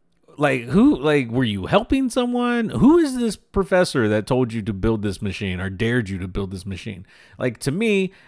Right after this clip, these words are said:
that should have been somebody like that, like, or it should have been revealed in, like, the after credit scene, like,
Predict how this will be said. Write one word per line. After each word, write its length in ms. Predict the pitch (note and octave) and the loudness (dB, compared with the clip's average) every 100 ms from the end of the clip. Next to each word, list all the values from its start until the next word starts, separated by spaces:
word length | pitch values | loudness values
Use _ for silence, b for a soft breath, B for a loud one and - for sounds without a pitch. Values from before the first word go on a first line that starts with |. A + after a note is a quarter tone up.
| B | B
that 320 | B2+ D#3+ E3 | 2 2 2
should 240 | - D#3+ | -2 0
have 220 | C#3 B2 G2 | 2 0 0
been 300 | B2+ C3 A2+ | 0 0 -2
somebody 560 | - F#2 F2 F#2+ F#2+ | -6 -6 -6 -12 -12
like 220 | G2 G#2 | -8 -6
that, 340 | G#2 C3 C3+ A2+ | 0 2 2 2
like, 260 | A2+ G#2+ | -2 0
or 200 | A#2 A#2 | 0 0
it 120 | G#2+ F#2+ | 0 -4
should 200 | - F3+ | -2 -2
have 100 | D3 | -2
been 140 | D3 | -2
revealed 580 | C3 A2 B2+ B2 A#2 F#2+ b b b | -2 0 2 4 2 -2 b b b
in, 140 | A2 | -6
like, 340 | G#2+ G#2 F#2 G#2 | -4 -4 -6 -8
the 280 | G2 F#2+ | -6 -6
after 320 | - A#2+ C3 B2 | -2 0 0 -2
credit 360 | - G#2+ G2 | 0 0 0
scene, 340 | - G#2+ G2+ F#2+ | -6 -4 -4 -4
like, 340 | F#2+ F#2+ - | -4 -4 -8